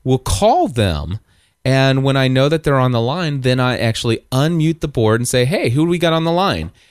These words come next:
And I take it just like I would a regular call, and I already know what they wa-, wanna say because I see the chat message and stuff like that, and everything's good. And it's like, "Hey, so you had a question, I think you have a question about such and such," and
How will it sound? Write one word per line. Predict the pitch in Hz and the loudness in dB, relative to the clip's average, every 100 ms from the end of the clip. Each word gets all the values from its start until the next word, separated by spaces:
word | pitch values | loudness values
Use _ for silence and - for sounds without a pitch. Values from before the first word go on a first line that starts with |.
| _ - | _ -4
And | 123 | 0
I | 131 | 0
take | 131 156 143 | 2 0 -2
it | 131 | -4
just | 143 143 147 | -2 -2 -2
like | 135 | 0
I | 135 | 0
would | 123 120 | 2 2
a | 117 | 2
regular | 117 117 113 | 0 0 0
call, | 107 160 160 170 | 0 0 0 0
and | 117 135 | -2 -2
I | 202 | 0
already | 151 110 | 0 0
know | 104 123 | 0 2
what | 107 - | 2 0
they | 87 | -4
wa-, | 85 - | -4 -6
wanna | 104 98 87 | -4 -2 -2
say | 170 180 | -2 -2
because | 151 104 101 | -2 -2 -2
I | |
see | - 143 | -4 -4
the | 123 | -4
chat | 101 113 104 | -2 -2 -2
message | 107 101 110 123 - - _ - | -2 -2 -2 -6 -10 -20 _ -6
and | 110 | -2
stuff | 113 107 | -2 -2
like | 101 | -2
that, | 104 143 | -2 -2
and | 131 | -2
everything's | 110 113 107 98 | -2 -2 -4 -4
good. | - 107 | -2 0
And | 131 | 0
it's | 113 | -2
like, | 110 - | -4 -2
"Hey, | 185 | -2
so | 151 147 | 0 -2
you | 143 | 0
had | 202 | 0
a | 208 | -2
question, | - 190 - 165 143 - | -2 -2 -2 -2 -4 -4
I | 135 | -6
think | - 180 | -4 -2
you | 185 | 0
have | 156 | 0
a | 147 | 0
question | 147 143 147 | -2 -2 -2
about | 127 123 117 117 | -2 0 0 0
such | - 170 - | -2 -2 -2
and | 87 | -4
such," | 87 - - | -4 -6 -8
and | 85 | -8